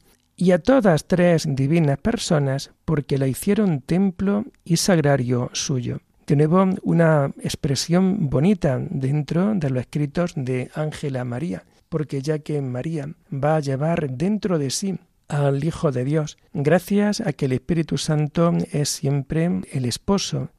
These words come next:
y también porque María se siente realmente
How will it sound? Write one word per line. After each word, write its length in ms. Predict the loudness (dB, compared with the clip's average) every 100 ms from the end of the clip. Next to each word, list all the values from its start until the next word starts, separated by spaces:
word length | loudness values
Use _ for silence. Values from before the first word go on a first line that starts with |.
| _
y 140 | -2
también 580 | 0 0 0 0 2 0
porque 320 | -2 -4 -2
María 600 | -2 -2 0 0 0 -2
se 180 | -6 -6
siente 640 | -4 -2 -4 -4 -4 -4 -6
realmente 920 | -6 -4 -2 -2 -2 -4 -2 -4